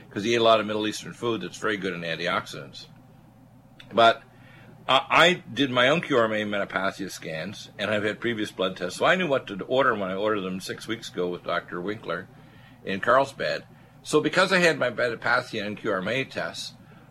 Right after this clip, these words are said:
I knew that I could narrow down, like, you know, fifty thousand dollars of testing down to maybe a couple thousand dollars. Not only that, I can find out what to do to fix it so that I don't end up on a zillion bazillion drugs and I end up on maybe on one or two.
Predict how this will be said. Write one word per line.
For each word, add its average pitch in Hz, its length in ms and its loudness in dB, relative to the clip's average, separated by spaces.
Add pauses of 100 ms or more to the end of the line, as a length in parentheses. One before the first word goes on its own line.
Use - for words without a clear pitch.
(140)
I 180 200 6
knew 175 280 2
that 127 80 0
I 127 120 4
could 120 140 -6
narrow 139 220 2
down, 117 320 2
like, 95 260 -2 (100)
you 90 100 -8
know, 80 260 -2 (500)
fifty 127 320 -4
thousand 117 460 2
dollars 113 400 0
of 101 100 -12
testing 113 420 -4
down 95 220 0
to 104 60 -8
maybe 95 320 -6
a - 20 -12
couple 190 300 -4
thousand 82 340 -2
dollars. - 480 -10 (1080)
Not 175 200 6
only 165 120 4
that, 170 260 8
I 147 80 4
can 139 120 -6
find 139 240 2
out 131 140 0
what 120 180 2
to 110 80 -10
do 127 200 0
to 98 100 -4
fix 180 340 -2
it 113 160 0
so 117 220 0
that 113 80 2
I 113 40 2
don't 113 240 0
end 110 200 2
up 101 240 -4
on 95 200 -2
a 92 40 -4
zillion 123 420 -2
bazillion 92 460 -4
drugs 87 380 -4
and 85 100 -4
I 92 40 -2
end 98 160 -2
up 92 140 -6
on 87 100 -8
maybe 95 260 -4
on 85 160 -6
one 98 120 -4
or 90 100 -4
two. 101 360 -4